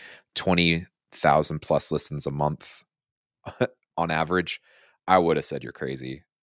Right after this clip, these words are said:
But it, it's, it's great to see the support. We, we th-, wanna thank the fans that tune in, that message us,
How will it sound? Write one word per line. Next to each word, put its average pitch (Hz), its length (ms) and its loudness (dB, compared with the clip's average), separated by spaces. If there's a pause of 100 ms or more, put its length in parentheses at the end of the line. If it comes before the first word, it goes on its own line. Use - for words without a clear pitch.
(1080)
But 98 100 6
it, 95 160 4
it's, 98 200 -2
it's - 240 -4
great 101 460 2
to 95 100 -4
see - 200 -2
the 76 120 0
support. 73 480 0
We, 85 180 2
we 85 160 0
th-, - 180 -12
wanna 92 220 2
thank 104 320 -2
the 87 80 -2
fans 73 560 -2 (100)
that - 120 -2
tune 85 240 0
in, 76 240 2 (540)
that 78 120 0
message 80 380 0
us, 73 360 4